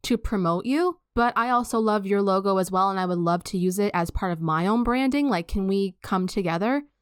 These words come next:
It would benefit both of us." It's just, it's just really, really fascinating how music can have such a profound impact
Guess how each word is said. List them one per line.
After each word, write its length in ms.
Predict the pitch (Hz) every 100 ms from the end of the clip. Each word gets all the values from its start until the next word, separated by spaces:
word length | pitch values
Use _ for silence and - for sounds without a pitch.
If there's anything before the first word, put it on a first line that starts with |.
| _ _ _ -
It 120 | 214
would 160 | 202
benefit 440 | 190 185 202 202 -
both 240 | 190 254
of 100 | 170
us." 320 | - - - -
It's 180 | 220 220
just, 240 | 269 254 -
it's 200 | 226 -
just 200 | 277 -
really, 380 | 202 220 240 233
really 340 | 196 190 180
fascinating 760 | - 180 180 214 214 226 226 220 _ _ _
how 240 | - 190 175
music 800 | 170 180 214 185 165 - - _ _ _ -
can 140 | 214
have 180 | 202 185
such 240 | - 208 -
a 60 |
profound 800 | - 196 180 - 185 190 190 185
impact 640 | 185 196 - 175 185 -